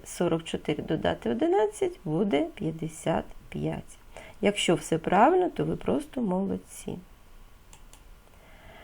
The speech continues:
Переходимо до зошита на сторінку шістдесят.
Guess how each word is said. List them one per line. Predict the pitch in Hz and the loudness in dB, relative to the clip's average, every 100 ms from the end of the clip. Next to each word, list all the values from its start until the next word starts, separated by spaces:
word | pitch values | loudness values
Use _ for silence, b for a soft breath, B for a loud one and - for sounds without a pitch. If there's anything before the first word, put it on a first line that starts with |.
| B B | B B
Переходимо | - 269 302 415 415 247 214 | 4 6 8 8 10 8 8
до | 165 247 254 | 8 8 8
зошита | 151 156 151 - 240 240 320 370 381 | 8 0 -2 0 -2 6 8 8 6
на | 214 208 | 4 2
сторінку | 202 175 196 285 302 - 269 | 2 0 2 2 0 -4 -4
шістдесят. | - 196 180 185 - - 139 | -2 -2 0 -2 -2 -4 -4